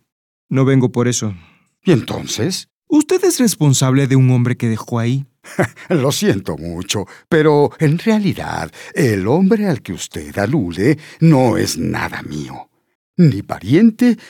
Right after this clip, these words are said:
Speaker 2: ni aprendiz, ni nada como para que usted me responsabilice por él.
Speaker 1: Hubo un nuevo inquilino, abogado también, que tenía a ese hombre que se negaba a copiar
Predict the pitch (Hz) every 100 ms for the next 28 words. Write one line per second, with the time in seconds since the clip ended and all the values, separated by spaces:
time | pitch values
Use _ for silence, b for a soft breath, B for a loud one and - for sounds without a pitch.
0 | B 202 110 98 - 82 82 143 151 180
1 | - b - 202 202 208 220 120 123 180
2 | b b 170 123 - 104 101 87 78 -
3 | - 87 107 175 151 92 - - 85 76
4 | - - 76 143 156 - 82 - - -
5 | - - _ _ _ _ _ _ _ _
6 | _ _ _ - 226 202 190 165 156 156
7 | 147 151 160 139 107 _ _ _ _ _
8 | _ - 302 311 294 330 302 - 139 135
9 | 147 113 90 _ _ _ _ _ _ _
10 | - 269 277 277 277 269 247 196 190 190
11 | 175 165 143 143 127 123 127 123 123 117
12 | - 117 117 -